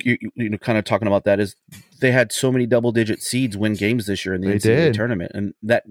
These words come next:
Speaker 1: that never used to happen. So,
Speaker 2: No.
Speaker 1: so that's a testament that the game is getting so much better.
Speaker 2: A
Speaker 1: Like
Speaker 2: lot
Speaker 1: you
Speaker 2: of
Speaker 1: said, it was pretty
Speaker 2: upsets.
Speaker 1: much chalk. Yeah, absolutely. So, you, you know, you
Speaker 2: Mm-hmm.
Speaker 1: would figure everyone, you know, the top four seeds would advance to the, you know, Sweet sixteen, and then you just keep whittling it down, and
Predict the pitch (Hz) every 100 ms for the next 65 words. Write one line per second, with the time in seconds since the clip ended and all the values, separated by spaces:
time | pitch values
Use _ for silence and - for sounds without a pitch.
0 | 107 123 120 123 120 110 123 117 104 127
1 | - 85 - - 117 135 127 - - -
2 | - 127 117 147 135 - 107 - 104 98
3 | 107 107 107 101 95 107 98 - 107 98
4 | - 90 87 92 107 139 127 98 98 98
5 | 120 117 110 - - 113 110 - - -
6 | - _ _ _ _ - 110 117 98 113
7 | - 131 117 107 117 107 113 127 120 131
8 | 127 139 131 131 123 120 131 131 131 127
9 | 123 120 113 131 120 131 123 127 120 123
10 | 120 113 117 107 - 117 117 117 110 107
11 | 110 113 120 - 117 107 107 107 104 107
12 | 113 - 117 107 113 110 110 107 110 104
13 | 104 107 101